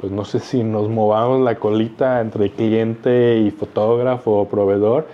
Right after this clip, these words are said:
y se haga ese match más que la fotografía. Y estuve pensando en algo que dijo Quique. Un día me dijo, "No, es que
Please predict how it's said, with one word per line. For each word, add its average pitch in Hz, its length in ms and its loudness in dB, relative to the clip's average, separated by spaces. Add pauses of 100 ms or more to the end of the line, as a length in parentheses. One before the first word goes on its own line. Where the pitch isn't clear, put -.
(280)
y 123 100 -4
se 120 160 2
haga 117 220 2
ese 131 220 -2
match 147 440 -2 (340)
más 113 280 -2
que 123 300 0
la 120 200 0
fotografía. 95 1120 -6
Y 110 40 -2
estuve 135 280 0
pensando 147 720 0 (520)
en 110 200 -2
algo 110 500 0
que 107 520 2
dijo 101 360 -4
Quique. 143 440 -2 (840)
Un 123 140 -2
día 123 180 2
me 127 160 0
dijo, 113 360 -2
"No, - 280 -6
es 143 140 -8
que 123 460 0